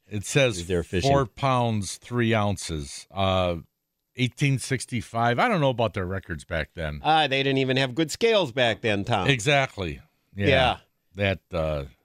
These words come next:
Speaker 2: Yeah, that, I don't know.
Speaker 1: that's not
Speaker 2: All
Speaker 1: right.
Speaker 2: I got to say is that's a pretty big perch that he got.
Speaker 1: Yeah. So, uh, I mean, our state
Speaker 2: He
Speaker 1: records
Speaker 2: could probably, if he took a picture of it on the, on the measuring thing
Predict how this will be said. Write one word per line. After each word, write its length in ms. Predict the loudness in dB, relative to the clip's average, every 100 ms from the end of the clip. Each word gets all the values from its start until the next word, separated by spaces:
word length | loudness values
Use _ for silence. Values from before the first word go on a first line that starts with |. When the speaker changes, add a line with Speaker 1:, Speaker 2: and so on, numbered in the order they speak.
| _ _
Speaker 2:
Yeah, 180 | -20 -18
that, 240 | -12 -8
I 140 | -6 -6
don't 140 | -10
know. 220 | -18 -20 _ -4
Speaker 1:
that's 300 | -2 -2 -4
not 260 | -6 -6 -6
Speaker 2:
All 140 | -2
Speaker 1:
right. 80 | 0
Speaker 2:
I 40 | 2
got 200 | 0 0
to 80 | -6
say 220 | -4 0
is 200 | 0 -2
that's 260 | -6 -6 -10
a 80 | -18 _
pretty 440 | _ -18 -16 -14 -14
big 420 | -8 -4 -4 -6 _ _ _ _ -6
perch 360 | -4 -4 -10 -12
that 140 | -6 -4
he 180 | -4 -8 _ _
got. 320 | 0 0 -2 -10 _ _ _ _
Speaker 1:
Yeah. 280 | -14 -12 -12 -14
So, 320 | -4 -2 0
uh, 200 | 0 0
I 60 | 0
mean, 140 | 0
our 140 | 0 -2
state 300 | -2 -2 0
Speaker 2:
He 60 |
Speaker 1:
records 200 | 0 0
Speaker 2:
could 80 | 0
probably, 480 | 0 0 0 -2 -2
if 120 | -2
he 80 | -4
took 220 | -6 -8
a 60 | -10
picture 420 | -10 -10 -8 -4
of 140 | -4 -2
it 140 | -4 -6 -20 _ _ _ _ _ _ _ _ -4
on 240 | 0 2
the, 220 | 0 -4 -10 _ _ _ -20 -20 -20 -18 -4
on 220 | -2 0
the 60 |
measuring 500 | 2 0 0 -2 -2
thing 460 | -2 -2 -2 -2 -4